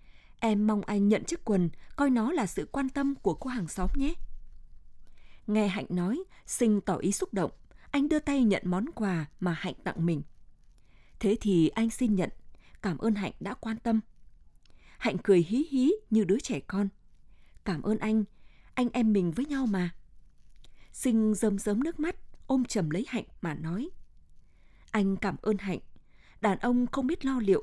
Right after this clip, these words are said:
vá khâu, may mặc, để quần rách cũng không biết. Anh xin lỗi em nhé." Sinh ôm Hạnh khá lâu mà không thấy Hạnh đẩy ra như ngày trước. Anh gục đầu vào vai Hạnh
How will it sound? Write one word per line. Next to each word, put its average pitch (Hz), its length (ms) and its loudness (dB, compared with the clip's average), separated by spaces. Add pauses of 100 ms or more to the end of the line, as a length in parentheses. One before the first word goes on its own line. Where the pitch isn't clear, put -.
vá 214 240 -2
khâu, 254 320 0
may 240 200 0
mặc, 196 220 -2 (420)
để 202 160 6
quần 190 220 2
rách 330 240 -6
cũng - 140 -4
không 277 240 -4
biết. 330 200 0 (480)
Anh 196 160 -2
xin 190 260 2
lỗi 185 160 -2
em 208 200 -2
nhé." 240 200 0 (1300)
Sinh 294 260 2
ôm 277 160 0
Hạnh 220 220 -4
khá 220 280 -4
lâu 277 220 0 (300)
mà 175 260 0
không - 240 -6
thấy 285 120 -4
Hạnh - 260 -6
đẩy 175 240 0
ra 247 320 -4 (160)
như 208 140 0
ngày 180 160 -4
trước. 302 320 -4 (1080)
Anh 202 300 2
gục - 220 4
đầu 170 220 2
vào 156 200 -2
vai 277 220 -4
Hạnh 175 200 -2